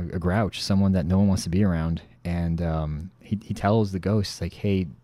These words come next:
dude, like, I can't take this crap anymore." And he, and he's showing him some painful stuff, you know.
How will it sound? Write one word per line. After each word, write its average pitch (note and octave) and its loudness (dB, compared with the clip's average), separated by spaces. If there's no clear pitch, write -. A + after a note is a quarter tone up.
dude, F#2 -4
like, F2 -4
I F#2+ -6
can't G2+ -4
take A2+ -4
this G2 -2
crap - -6
anymore." F2 0
And F#2 -2
he, A#2 0
and A#2 0
he's D#3 0
showing F3+ 0
him G#2 0
some G2 -6
painful A#2 -4
stuff, - -8
you F#2 -10
know. D#2+ -8